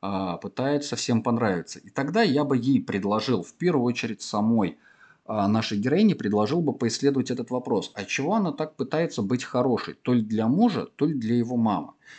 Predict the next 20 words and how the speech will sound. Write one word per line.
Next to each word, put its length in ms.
И 180
большой 380
вопрос 500
к 80
нашей 240
героине, 300
какие 260
у 40
нее 140
отношения 340
со 100
своей 420
мамой, 460
какие 320
отношения 840
у 400
супруга 720
с, 280
э, 320
тещей. 500